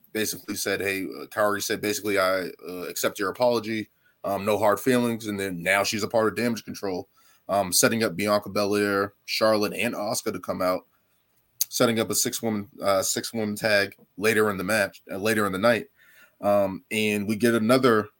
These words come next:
turn, per se, uh, Asuka blowing the mist in Bianca Belair's face again, um, and turning heel and joining Damage Control, joining Kairi Sane, joining Bayley, Dakota Kai, and Io Sky. Um,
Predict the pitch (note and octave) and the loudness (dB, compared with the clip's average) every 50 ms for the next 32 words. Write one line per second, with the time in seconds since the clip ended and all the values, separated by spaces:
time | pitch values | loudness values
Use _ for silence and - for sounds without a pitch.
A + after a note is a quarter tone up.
0 | _ - - D3 B2 G#2+ F#2 F2 E2+ E2+ - - _ _ _ _ _ _ _ _ | _ -2 2 4 4 4 2 0 -4 -8 -12 -16 _ _ _ _ _ _ _ _
1 | _ _ _ _ _ - - A2+ G#2 G2 - A2 G2 F#2 F2 E2+ - - - F#2+ | _ _ _ _ _ 0 2 2 2 2 2 0 0 0 0 -2 -6 -6 -4 -2
2 | F#2+ F2+ F2 - - A2 A#2 A#2 A#2 - - G2+ F#2 F2+ F2+ G#2+ G#2+ A#2 A2+ G#2 | 0 0 -2 -2 0 0 2 2 2 0 -2 -4 -6 -4 -2 0 0 0 0 0
3 | G2 G2+ G2+ G#2+ G#2+ G2+ - - - - G#2 G2+ G2 F2+ G2 G2+ G2+ G2+ F#2+ A2+ | -2 -2 -2 0 0 -2 -2 -4 -6 -6 -6 -6 -4 -4 -2 0 0 0 0 0
4 | G2 G2+ G2+ G2+ G2 F#2+ F#2+ - - F#2+ G2 G2 - - - A2 G#2 F#2 G#2+ G#2+ | -2 0 0 0 0 -2 -4 -4 -4 -4 -2 -2 -2 -2 -2 -4 -2 0 0 0
5 | G2+ F#2 G2 F#2 - _ - - - - - _ _ - G2+ G2+ F#2+ F#2+ F2+ F2 | 0 -2 -4 -8 -12 _ -20 -20 -20 -20 -20 _ _ -2 0 2 2 2 0 0
6 | F2 E2 - _ _ _ _ _ _ _ _ _ _ _ _ _ _ - - - | -4 -6 -10 _ _ _ _ _ _ _ _ _ _ _ _ _ _ -14 -8 -4
7 | - B2 A#2+ A2+ - - - - - - C#3 C#3 C3+ C3 B2 - C3 C3 C3+ A#2+ | -2 0 0 -2 -2 -6 -10 -8 0 2 4 4 4 4 2 2 2 2 2 2
8 | G2 A#2 A2+ G2+ F#2 F#2 F#2 - _ - F2+ E2+ D2+ C#2+ G#2+ A#2 C3+ C#3 C3+ C3+ | 0 0 -2 -2 -4 -8 -12 -18 _ -16 -14 -10 -6 -2 0 2 2 4 2 2
9 | B2 A2+ A2+ A#2+ A#2+ A#2 - G#2+ G2 - A2 A2+ G#2+ F#2 - G2+ G#2+ A2 A2 G#2+ | 0 0 -2 -2 -2 -4 -4 -8 -8 -6 -6 -6 -6 -4 -4 -4 -2 -2 -2 -4
10 | G#2 A2+ A2 G#2+ G#2 G#2 - - G2+ G#2 G2+ G#2 G2+ G2+ G2+ G#2 G#2+ G#2 G2 G2 | -2 -2 0 0 0 -2 -2 -4 -4 -4 -4 -4 -6 -6 -4 -4 -4 -2 -4 -6
11 | F#2+ - - _ _ _ - - _ - - G#2+ A2 G#2+ G2 G#2 G2+ G2+ G2+ G#2+ | -8 -10 -12 _ _ _ -20 -20 _ -2 2 2 4 4 4 2 0 -2 -6 -8
12 | A#2 E3+ F3 - F3+ G#2 G2+ F#2+ - G2+ G2 G2 G2 F#2 - - G2 G2+ G#2 G#2 | -10 -12 -8 -4 -4 -2 -4 -4 -4 -2 0 0 0 0 -2 -4 -2 -2 -2 -2
13 | G2+ - F2 G#2 G2+ G2 F2+ - - G#2 G2 F#2+ F#2 F2 F#2 - _ _ _ _ | -2 -2 0 0 0 0 0 0 2 2 4 4 4 2 0 -4 _ _ _ _
14 | _ _ _ _ _ _ _ - F2+ F#2 F2+ F2+ F2 E2+ E2+ D#2+ - - | _ _ _ _ _ _ _ -6 -4 0 0 0 0 0 -4 -8 -12 -16